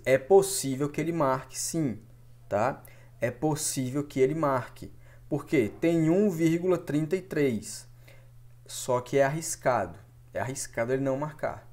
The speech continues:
tá? Tem o seu risco, beleza? No geral, a planilha manda investir no ambas marcam, tá?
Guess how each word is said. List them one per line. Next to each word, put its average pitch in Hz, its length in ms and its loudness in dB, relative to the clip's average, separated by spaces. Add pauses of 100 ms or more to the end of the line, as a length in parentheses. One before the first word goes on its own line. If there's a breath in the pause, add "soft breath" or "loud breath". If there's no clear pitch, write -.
(540)
tá? 104 320 -4 (360 loud breath)
Tem 160 240 2
o 165 40 -4
seu 190 200 2
risco, 147 500 -4 (300)
beleza? 120 480 0 (340 loud breath)
No 202 260 2
geral, 147 720 2 (1400)
a 113 100 -4
planilha 143 680 0 (100)
manda 139 460 0
investir 147 640 -4
no 147 160 0
ambas 143 260 -2
marcam, 127 480 -6 (520)
tá? 113 340 -2